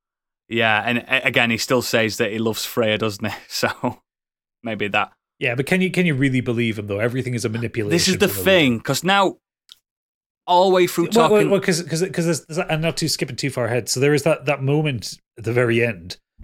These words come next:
Speaker 1: Mm-hmm.
Speaker 2: when kind of Freya, Freya and Odin, Fr-, Freya's basically got Odin by, by the noose thing.
Speaker 1: Yes.
Speaker 2: And, uh, and he, and he's like, you know, he's in, he's clearly in trouble,
Speaker 1: Yeah.
Speaker 2: Odin. And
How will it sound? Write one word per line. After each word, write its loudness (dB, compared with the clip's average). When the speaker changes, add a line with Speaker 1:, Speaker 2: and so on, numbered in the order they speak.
Speaker 1:
Mm-hmm. 0
Speaker 2:
when -4
kind -8
of -8
Freya, 0
Freya 0
and 0
Odin, 0
Fr-, -12
Freya's 0
basically -2
got 0
Odin 0
by, 0
by -4
the -4
noose -6
thing. -16
Speaker 1:
Yes. -8
Speaker 2:
And, 0
uh, 0
and -2
he, -2
and -6
he's -4
like, -4
you -4
know, 2
he's 0
in, -2
he's -6
clearly 0
in -2
trouble, -4
Speaker 1:
Yeah. -6
Speaker 2:
Odin. -14
And -20